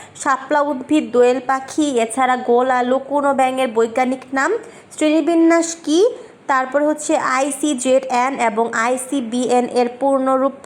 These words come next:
কী, জীব-, জীবাশ্ম বিজ্ঞান কী এবং ফলিত জীবা-, জীববিজ্ঞান কাকে বলা হয়। তো এখানে দেখো, আমাদের বৈজ্ঞানিক নাম থেকে একটা চলেই আসতে পারে। এছাড়া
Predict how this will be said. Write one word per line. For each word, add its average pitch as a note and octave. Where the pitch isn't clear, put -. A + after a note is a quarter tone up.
কী, D#4
জীব-, E4
জীবাশ্ম D#4
বিজ্ঞান C#4
কী D4+
এবং B3
ফলিত C#4
জীবা-, B3+
জীববিজ্ঞান B3+
কাকে A3
বলা G3
হয়। F#3+
তো -
এখানে F#4
দেখো, E4+
আমাদের D#4+
বৈজ্ঞানিক D#4+
নাম D4+
থেকে D#4
একটা C4+
চলেই C4+
আসতে B3+
পারে। C4
এছাড়া C4+